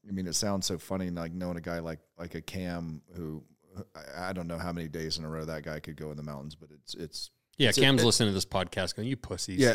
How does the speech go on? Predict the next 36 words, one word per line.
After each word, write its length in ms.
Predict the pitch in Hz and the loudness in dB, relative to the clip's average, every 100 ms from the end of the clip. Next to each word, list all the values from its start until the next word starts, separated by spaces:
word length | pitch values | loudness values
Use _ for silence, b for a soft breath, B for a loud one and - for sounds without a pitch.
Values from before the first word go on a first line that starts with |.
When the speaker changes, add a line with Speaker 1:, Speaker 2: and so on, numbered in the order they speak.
| 98 | 6
Speaker 1:
uh, 40 | |
yeah, 320 | 113 120 117 101 | 4 8 6 6
I'm 80 | |
sorry, 360 | 92 127 98 85 | 4 6 6 2
Cam, 340 | - 87 87 | -2 -2 -2
but 200 | 85 82 - - | -4 -6 -8 0
Speaker 2:
<laughs> 220 | 170 - - | 0 0 0
Speaker 1:
let's 200 | 123 - | 2 2
just 160 | 110 | 2
be 120 | 107 | 0
real 400 | 92 95 95 92 - - | 0 -2 -2 -4 -8 -20
<laughs> 100 | - | -2
here. 360 | - 156 147 B 180 - | 8 8 8 B -6 4
But 260 | 151 - | 6 6
no, 140 | 151 147 | 4 4
uh, 340 | 123 131 107 | 6 6 4
but, 200 | 123 123 | 4 4
but 100 | 135 | 8
yeah, 260 | 131 101 98 98 | 6 6 0 0
Cam's 280 | 139 117 98 | 2 4 2
just 200 | 90 - | -2 -4
a 60 | |
whole 160 | 80 85 | -6 -6
freak, 260 | - 85 - _ _ | -6 -8 -8 _ _
different 300 | 92 85 80 - _ | -10 -8 -10 -12 _
animal. 300 | 101 87 73 | -8 -6 -8
But, 240 | 71 85 - B B B B - | -6 -6 -8 B B B B -2
um, 440 | 98 90 85 78 - _ _ | 2 2 0 -6 -14 _ _
when 160 | 107 110 | 0 4
I 100 | 131 | 4
was 300 | 120 90 - 117 | 4 0 -2 2
at 200 | 117 117 | 2 4
my 120 | 104 | 0
strongest, 720 | - 98 90 117 131 - - _ | 0 0 0 0 0 0 -2 _
our, 140 | 98 95 | -2 0
we, 360 | 104 104 98 | 2 0 0